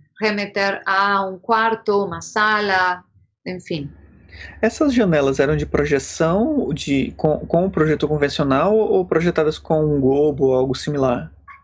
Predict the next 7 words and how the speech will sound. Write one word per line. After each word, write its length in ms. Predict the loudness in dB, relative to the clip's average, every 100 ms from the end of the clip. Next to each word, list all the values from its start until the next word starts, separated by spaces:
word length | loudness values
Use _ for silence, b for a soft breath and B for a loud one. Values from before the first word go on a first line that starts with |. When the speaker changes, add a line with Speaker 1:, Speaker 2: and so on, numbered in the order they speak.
| -6
Speaker 1:
Não, 360 | 0 2 2 2
eu 140 | 2
até 520 | 0 -4 -2 2 2 0
cogitei 680 | 0 0 0 0 2 0
fazer 420 | -2 -4 -2 -2 -2
com 180 | -4
gobo 480 | 0 0 0 -6 -12